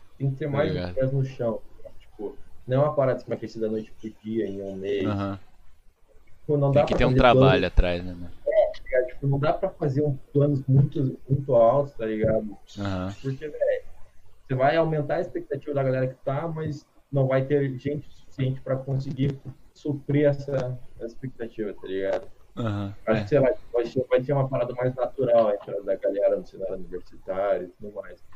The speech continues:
Speaker 1: Mas não
Speaker 2: Aham.
Speaker 1: vai ser da noite pro dia. Principalmente no Rainbow Six Siege, como a gente já falou, é um jogo bem fechado.
Speaker 2: Uhum.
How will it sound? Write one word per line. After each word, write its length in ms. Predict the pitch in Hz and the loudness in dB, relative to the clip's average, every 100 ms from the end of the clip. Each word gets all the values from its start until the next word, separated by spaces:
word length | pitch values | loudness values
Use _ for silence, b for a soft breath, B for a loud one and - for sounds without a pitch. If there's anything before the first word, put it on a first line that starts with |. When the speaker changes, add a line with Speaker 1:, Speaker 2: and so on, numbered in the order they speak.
| - - - | -16 -16 -6
Speaker 1:
Mas 100 | 101 113 | 0 2
não 80 | |
Speaker 2:
Aham. 20 | 120 | 4
Speaker 1:
vai 100 | 123 | 2
ser 120 | 123 117 | 2 -2
da 80 | 117 | 0
noite 160 | 117 | -2
pro 320 | - - - | -6 -10 -10
dia. 120 | 98 - | -10 -6
Principalmente 320 | 170 170 180 175 | -4 -4 -2 0
no 60 | |
Rainbow 200 | 170 160 | 2 0
Six 180 | 135 131 - | -2 -8 -6
Siege, 160 | 131 - - - - - - | -6 -6 -14 -16 -18 -20 -8
como 100 | 117 | -4
a 40 | 127 | 2
gente 60 | |
já 80 | 131 | 2
falou, 220 | 127 123 | 2 0
é 40 | 123 | 0
um 20 | |
jogo 160 | 120 | -2
bem 220 | 98 107 127 | -2 -2 -4
fechado. 680 | - - - - 104 104 - - - - - | -6 -12 -10 -4 -2 -2 -4 -16 -16 -18 -12
Speaker 2:
Uhum. 320 | 107 104 101 | -12 -10 -10